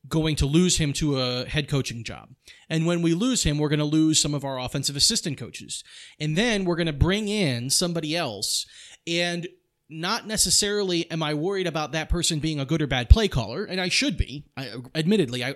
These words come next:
I, that would be a worry. But what I'm more worried about is that not only do we have to worry about that, we now have to ask the players to relearn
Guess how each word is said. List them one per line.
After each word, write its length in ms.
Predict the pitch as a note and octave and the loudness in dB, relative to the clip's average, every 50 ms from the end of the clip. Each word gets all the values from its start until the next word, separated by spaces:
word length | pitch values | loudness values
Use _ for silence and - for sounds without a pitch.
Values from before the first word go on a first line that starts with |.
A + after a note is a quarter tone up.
| - | -8
I, 100 | C3+ C#3+ - D3 | -10 -10 -8 -6
that 240 | C#3+ D#3 E3+ - | -6 -6 -6 -4
would 200 | F3 E3 E3+ D3 | -2 -4 -2 -2
be 200 | D3+ F3+ E3+ E3 | -4 -4 -4 -4
a 260 | D#3 D3 C#3 C3+ C3 B2 | -4 -4 -6 -6 -6 -4
worry. 440 | - G#3 A3 C#3+ G#2+ - F#2 - - - - - - - - | -2 -2 -2 -2 -4 -8 -14 -18 -20 -20 -20 -20 -20 -6 0
But 100 | E3 E3 | 2 2
what 140 | F3 F#3 F3+ | 4 4 2
I'm 140 | E3+ E3 | 2 0
more 340 | D#3 D#3 E3+ G#3 B3+ C4 B3+ | 2 4 4 4 4 4 2
worried 260 | G3+ D#3+ D3 C#3 C3+ | 2 2 0 0 0
about 300 | C3+ B2+ C3+ C3 C3 C3 | -2 -2 -2 -2 -2 -2
is 100 | C#3 C3+ | -2 -2
that 160 | - D3 C#3+ D3 | -4 -4 -4 -4
not 220 | F3 F#3+ A3 A3 | -6 -6 -6 -6
only 340 | G#3+ G#3+ A3+ A3 G#3 F#3+ D#3+ | -6 -6 -6 -6 -6 -6 -4
do 120 | C#3+ D#3 | -4 -4
we 120 | D3+ D#3+ D3 | -4 -2 -2
have 200 | D3 E3 D#3+ - | -2 -4 -6 -6
to 100 | - D3 | -6 -6
worry 280 | C3 C#3+ D#3+ E3+ D#3+ D3+ | -6 -6 -6 -4 -4 -4
about 260 | C#3 C#3+ B2+ A2+ A#2 | -4 -4 -6 -4 -2
that, 400 | D3+ F#3+ G3+ D3+ A#2+ A#2 - - - - - - _ | 0 2 2 2 0 -2 -4 -8 -16 -20 -20 -14 _
we 120 | - E3 F#3 | -4 -2 -2
now 180 | G#3 G3+ F#3+ | -2 -2 -4
have 140 | F3+ F#3+ F#3 - | -6 -6 -6 -6
to 120 | E3+ - | -8 -6
ask 340 | D3+ D#3 D#3+ - - - - | -6 -6 -4 -4 -6 -6 -6
the 100 | D3+ B2+ | -6 -6
players 800 | - - - G3 A3 A#3 G#3+ C#3+ A#2 A2+ A#2+ A2+ B2 - - - - - _ - | -6 -6 -4 -2 0 0 0 0 -2 -4 -6 -4 -2 -2 -2 -2 -6 -14 _ -8
to 160 | - - F3 | -4 -2 -2
relearn 1120 | D#3 C#3+ C3+ D#3 F#3+ A3 G#3+ G#3 G3 E3+ D3 D3 E3+ F#3+ G3 G3 F3 D#3 D3 C#3 C3+ C#3+ | -2 -2 -2 0 0 0 0 0 -2 -2 -2 -2 -2 -2 -2 -2 -2 -2 -4 -4 -4 -6